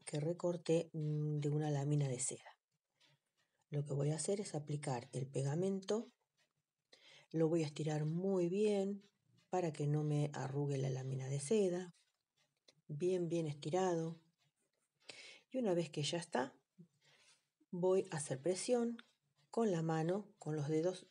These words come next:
suavemente, para que se vaya adhiriendo a la lata. Después que hago presión con los dedos, con una bolsita de nylon me ayudo y hago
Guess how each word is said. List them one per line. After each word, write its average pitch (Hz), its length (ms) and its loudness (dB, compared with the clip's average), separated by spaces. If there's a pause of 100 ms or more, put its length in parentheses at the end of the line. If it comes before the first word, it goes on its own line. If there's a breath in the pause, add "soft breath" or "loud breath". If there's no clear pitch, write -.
suavemente, 175 1000 0 (1900)
para 185 200 2
que 151 140 -2
se 156 120 -2
vaya 151 440 -2
adhiriendo 143 840 0
a 139 100 -6
la 131 120 -6
lata. - 440 -12 (1500 soft breath)
Después 143 320 -2
que - 140 -6
hago 147 160 0
presión 160 340 -2
con 190 140 0
los 214 140 -2
dedos, 254 480 4 (180)
con 156 160 0
una 156 180 0
bolsita 147 480 0
de 202 140 2
nylon 202 640 2
me 220 240 0
ayudo 190 420 4
y 175 80 6
hago 170 360 4